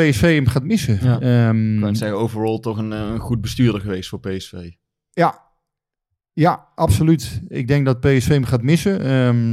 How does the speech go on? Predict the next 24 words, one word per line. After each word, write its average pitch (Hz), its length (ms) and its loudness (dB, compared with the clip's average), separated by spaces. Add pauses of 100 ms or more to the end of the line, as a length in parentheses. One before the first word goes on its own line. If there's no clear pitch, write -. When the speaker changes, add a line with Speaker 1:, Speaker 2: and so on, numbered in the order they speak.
(140)
Speaker 1:
ik 131 180 -8
denk 135 160 2
dat 120 100 2
Marcel 135 300 2
Brands 143 380 -2
is 120 220 -18
een 120 100 -6
voetbalbestuurder, 135 880 2 (720)
eh, 123 260 2
die 123 120 4
nu 143 140 4
algemeen 131 800 4 (120)
directeur 123 480 4
gaat 131 200 0
worden. 151 280 0
Die, 123 240 0
die 117 180 2
zal 120 240 0
echt 143 140 -4
nog 131 100 2
wel 120 140 4
een 117 80 -2
aantal 117 300 0
dingen, 113 320 2